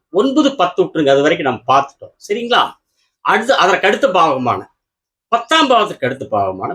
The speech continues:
பதினொன்னாம் பாவத்தில் இந்த எட்டாம் பாவகாதிபதி இருந்தால் எந்த மாதிரியான பலன்களை அந்த ஜாதகருக்கு தரும்? இப்ப நம்ம எட்டாம் அதிபதி எட்டில் இருக்கிற பலன்களை பார்த்தோம் இல்லைங்களா? கிட்டத்தட்ட அதே மாதிரியான பலன்களை தான் கொடுக்கும்.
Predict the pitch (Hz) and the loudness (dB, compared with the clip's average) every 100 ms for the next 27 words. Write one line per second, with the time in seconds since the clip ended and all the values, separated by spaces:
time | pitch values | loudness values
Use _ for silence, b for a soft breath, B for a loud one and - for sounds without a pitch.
0 | - 202 285 339 302 226 160 120 107 - | -2 0 4 4 4 4 2 2 -4 -10
1 | 277 277 285 233 - 285 254 214 185 170 | -4 0 2 2 2 2 2 2 4 2
2 | 147 127 120 104 104 104 170 370 254 269 | 0 -2 -6 -6 -6 -2 -2 0 0 2
3 | 247 202 180 165 147 - 123 127 127 170 | 0 0 0 -2 -4 -4 -4 -2 0 0
4 | - 127 120 120 123 120 107 - - - | -2 -6 -6 0 0 0 -6 -12 -20 -20
5 | _ _ _ _ _ _ _ _ _ _ | _ _ _ _ _ _ _ _ _ _
6 | _ _ _ _ _ _ - 226 220 185 | _ _ _ _ _ _ 2 4 4 4
7 | 202 - 302 269 240 202 180 185 - 294 | 2 2 2 2 0 0 2 2 2 2
8 | 247 226 208 185 170 165 185 180 170 160 | 2 2 4 4 2 2 2 2 0 -2
9 | 160 151 147 139 135 123 - _ _ _ | -2 -2 -2 -2 -2 -2 -2 _ _ _
10 | _ _ 196 196 - 233 196 185 - 262 | _ _ -6 -4 -2 -2 0 -2 0 0
11 | 233 127 135 156 185 220 175 156 156 143 | 2 0 2 4 4 4 0 0 0 -2
12 | 127 117 117 117 110 151 139 _ | -4 -2 -2 -6 -8 -8 -10 _